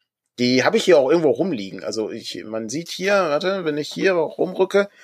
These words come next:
ist er hier unten irgendwo, da. Ist so,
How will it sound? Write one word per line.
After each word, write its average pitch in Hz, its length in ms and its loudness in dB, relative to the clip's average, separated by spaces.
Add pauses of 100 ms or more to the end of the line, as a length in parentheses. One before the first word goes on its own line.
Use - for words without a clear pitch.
(180)
ist - 120 -4
er 151 60 4
hier 156 260 6
unten 190 440 2
irgendwo, 185 680 6 (260)
da. 170 480 4 (720)
Ist - 140 -10 (200)
so, 117 200 0